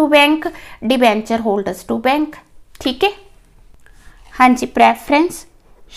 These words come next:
shareholder account debit to bank account, अमाउंट आ गई थ्री लाख रुपीज।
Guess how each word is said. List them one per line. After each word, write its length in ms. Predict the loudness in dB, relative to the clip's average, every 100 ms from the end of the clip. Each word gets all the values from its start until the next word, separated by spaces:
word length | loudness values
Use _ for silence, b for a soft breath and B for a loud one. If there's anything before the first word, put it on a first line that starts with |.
| -6 2
shareholder 880 | 6 6 4 4 4 6 4 4 2 -10 -20 _ -20 -20 _ -20 _ _ _ -20 _ -20 -20 -20 -6 -2
account 480 | 0 4 4 4 4
debit 640 | 2 2 0 0 0 -6 -18 -20 _ _ _ _ _ _ _ _ -2
to 220 | 0 2 2
bank 360 | 0 -2 -2
account, 560 | -2 0 0 0 -4 -8 -20 -20 _ -20 -20 -20 -20 -14 -4
अमाउंट 540 | 0 4 4 2 2
आ 140 | 4 4
गई 400 | 2 -4 -4 -12 _ -20 -20 -20 _ _ _ -4
थ्री 300 | 0 2 2
लाख 380 | 2 0 -2
रुपीज। 600 | -6 -4 -2 -2 -4 -12